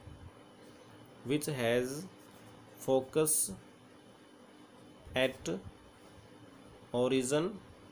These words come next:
that is कि pole and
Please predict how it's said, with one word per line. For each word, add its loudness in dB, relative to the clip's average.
that 2
is 2
कि -6
pole 4
and 0